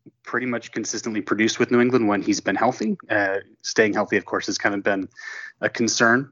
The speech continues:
uh, with him. Um, I don't think he played a ton of minutes last year, but, um, when he was healthy, I think there was a, a stretch of, I wanna say it was maybe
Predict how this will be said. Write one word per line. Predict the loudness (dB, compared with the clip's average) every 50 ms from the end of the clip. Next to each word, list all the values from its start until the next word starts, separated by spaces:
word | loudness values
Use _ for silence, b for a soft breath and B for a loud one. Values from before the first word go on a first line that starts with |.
| -4 0
uh, | 2 2 2 2 2
with | 2 0 0 2 2
him. | 4 4 4 2 2 2
Um, | 2 2 4 2 2
I | 0 -2
don't | -2 -4 -4
think | -4 -6 -4
he | -4 -6
played | -10 -2 2 4 4 4 4 0 B B B B B B B B B _ -6
a | -6
ton | -4 -4 -2 0 4 4 6
of | 6 6
minutes | 6 6 6 4 2 0
last | -2 -2 -2 -4 -2
year, | -2 -2
but, | 0 0 0 0 0 -2 -2 0
um, | 0 0 0 -2 -4 -6 -6 -8 -8 -6 -4 -2
when | 0 0 0
he | 2 2 2 4
was | 4 6 4 4 4 2
healthy, | 2 2 2 0 -2
I | -2 0
think | 0 0 0 0
there | 0
was | 0 0 -2 -2 -4 -6 -6 -6
a, | -6
a | -6
stretch | -6 -2 2 2 2 2 2
of, | -2 -4 -6 -10 -16 -18 _ -12
I | -6
wanna | -2 0 0 0
say | 2 0 0 0
it | 0 -2
was | -6 -6 -4
maybe | -2 -2 -2 -2